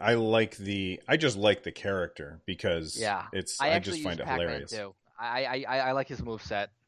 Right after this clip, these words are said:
Speaker 1: Right, especially the one where he can j-, put, like, the pellets out in front of him and then you can kinda steer where he's going. I find that
Speaker 2: Yeah,
Speaker 1: to be
Speaker 2: that's
Speaker 1: incredibly
Speaker 2: cool.
Speaker 1: useful and almost a little overpowered.
Speaker 2: Yeah, and I also like dropping the, uh, fire hydrant.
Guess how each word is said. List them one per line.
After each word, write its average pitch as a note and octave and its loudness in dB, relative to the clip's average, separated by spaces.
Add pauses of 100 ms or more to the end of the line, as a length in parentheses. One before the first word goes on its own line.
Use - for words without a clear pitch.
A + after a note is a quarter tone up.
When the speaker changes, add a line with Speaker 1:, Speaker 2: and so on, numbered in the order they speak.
(640)
Speaker 1:
Right, A#2 6
especially C#3 4
the B2 4
one A#2 4
where G#2+ 2
he G#2 0
can G2 -2
j-, - -14 (180)
put, - -2
like, G2+ 2
the F#2 2
pellets G#2+ 0
out G2+ 2
in F#2 -8
front G#2 0
of G2+ 0
him G#2 -2
and G2 0
then G2 0
you G#2 -6
can F#2+ -6
kinda G2+ -2
steer G2+ -2
where G2 0
he's F2+ -6
going. F#2 -2 (300)
I - -6
find F#2+ 0
that F#2 0
Speaker 2:
Yeah, B2 -2
Speaker 1:
to A#2 2
be G#2+ 0
Speaker 2:
that's A2 -4
Speaker 1:
incredibly F#2 2
Speaker 2:
cool. - -4
Speaker 1:
useful F2 -4
and E2 -6
almost A3 -4
a E3+ -4
little D3+ 0
overpowered. C#3+ -2 (640)
Speaker 2:
Yeah, A#2+ 0
and A#2+ 2
I A#2+ 4
also B2 0
like A#2 0
dropping A2+ 0
the, G#2+ -4
uh, G2+ 0
fire G#2+ 2
hydrant. G2+ -4